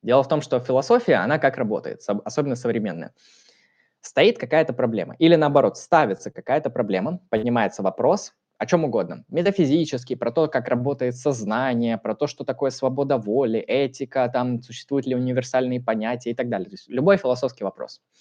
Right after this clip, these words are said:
Он начинает сначала концептуально исследоваться. Концептуальное исследование предполагает, что мы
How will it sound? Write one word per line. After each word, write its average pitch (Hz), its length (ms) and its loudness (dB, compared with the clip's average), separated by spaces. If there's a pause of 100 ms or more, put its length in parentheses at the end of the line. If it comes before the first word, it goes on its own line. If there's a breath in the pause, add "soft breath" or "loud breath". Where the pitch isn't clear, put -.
(1040 soft breath)
Он 214 240 8
начинает 160 480 2
сначала 143 720 4
концептуально 135 640 2
исследоваться. 107 920 0 (420)
Концептуальное 160 580 2
исследование 175 520 4
предполагает, 143 580 2
что - 140 -8
мы 135 360 -2